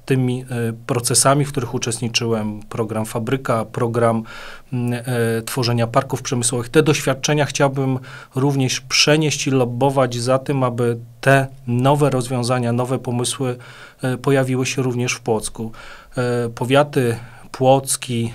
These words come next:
e, Ziemski, ale i również miasto Płock, powiat gostyniński, sochaczewski, powiat, e, sierpecki należą do e, e, łódzkiej specjalnej strefy ekonomicznej. Wydaje mi się, że, e, Płock zasługuje na to, aby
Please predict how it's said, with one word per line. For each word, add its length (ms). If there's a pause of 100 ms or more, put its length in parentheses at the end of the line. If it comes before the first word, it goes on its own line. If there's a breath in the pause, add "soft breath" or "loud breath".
(120)
e, 320
Ziemski, 540
ale 180
i 180
również 440
miasto 360
Płock, 360
powiat 300
gostyniński, 840 (340 loud breath)
sochaczewski, 920
powiat, 600
e, 140
sierpecki 720 (300 loud breath)
należą 580
do 360 (440 loud breath)
e, 640
e, 60
łódzkiej 380
specjalnej 460
strefy 340
ekonomicznej. 760
Wydaje 340
mi 100
się, 200
że, 340 (400 loud breath)
e, 440
Płock 400
zasługuje 720
na 200
to, 240
aby 280